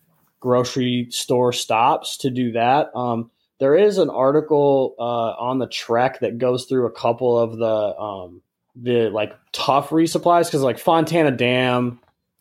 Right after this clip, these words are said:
is an expensive resupply if you wanna resupply there. So, like, that might be somewhere to send a box. After the Smokies, I know it can be kinda hard to get into Hartford, Tennessee. So to send a box to Standing Bear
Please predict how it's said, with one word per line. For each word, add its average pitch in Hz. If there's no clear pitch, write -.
is 127
an 123
expensive 123
resupply 117
if 113
you 117
wanna 117
resupply 113
there. 110
So, -
like, 107
that 127
might 120
be 120
somewhere 120
to 113
send 117
a 113
box. 110
After 127
the 123
Smokies, 123
I 107
know 120
it 117
can 120
be 117
kinda 120
hard 117
to 113
get 113
into 113
Hartford, 113
Tennessee. 113
So 110
to 110
send 117
a 113
box 117
to -
Standing 117
Bear 110